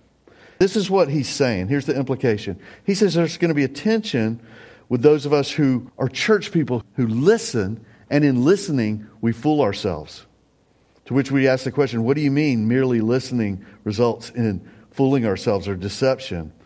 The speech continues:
Here's what he's gonna tell us. He's gonna tell us that this happens every single Sunday in church. In fact, it's happening right today. Because in our church culture, as was the case in synagogue culture two thousand years ago,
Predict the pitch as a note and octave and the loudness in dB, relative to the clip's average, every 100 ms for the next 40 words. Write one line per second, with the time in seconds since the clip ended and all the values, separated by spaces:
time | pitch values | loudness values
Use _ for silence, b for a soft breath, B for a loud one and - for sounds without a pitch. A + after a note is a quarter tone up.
0 | b b b b D#3+ G3 F#3 F3+ D3 C#3 | b b b b 0 0 0 -2 -2 -2
1 | A#2+ C3 G2+ D#2+ D#2 - _ _ b b | -2 -2 -2 -2 -10 -18 _ _ b b
2 | b F3+ A3+ G#3 G3+ F#3+ D3+ C3 A2+ E3 | b -2 0 0 2 2 2 0 0 -2
3 | F3+ D#3+ B2 A#2 C3+ D3 - D3+ C#3 B2+ | 0 0 0 -2 -2 -2 -4 -4 -4 -4
4 | B2 G#2+ F#2 F2+ F2+ - F#2 E2 - - | -4 -2 -2 -4 -6 -6 -8 -10 -16 -20
5 | _ b b b A#2+ B2+ F3+ E3 - B | _ b b b -4 2 2 2 -2 B
6 | B D#3+ E3+ D#3 E3+ E3+ D#3+ B2+ - A2+ | B -2 -2 2 0 2 -2 -2 -6 -4
7 | C3 E3 C3 C#3 A#2+ E2+ D2+ - _ B | 0 0 0 0 0 0 -6 -16 _ B
8 | B B C#3+ E3+ D3+ F3+ A3+ A#3 - G3+ | B B -2 2 2 2 0 0 0 0
9 | - - - - - G3 F#3+ - F#2 F2 | -2 -12 -16 -18 -6 -2 -2 -4 -6 -6
10 | F2+ b b b b - D3 C3+ D#3 E3 | -10 b b b b 0 0 2 2 2
11 | E3 D3+ - F3+ E3 E3 C3+ A#2 - - | 0 -4 0 0 0 -2 -4 -4 -4 0
12 | A#3 A#3 D#3+ A2+ - B2+ A#2 A#2 - C#3+ | 2 4 4 2 0 0 0 -4 -4 0
13 | C3+ B2 B2 D3 C3+ G#2 G2+ | 0 0 -2 -2 -2 0 0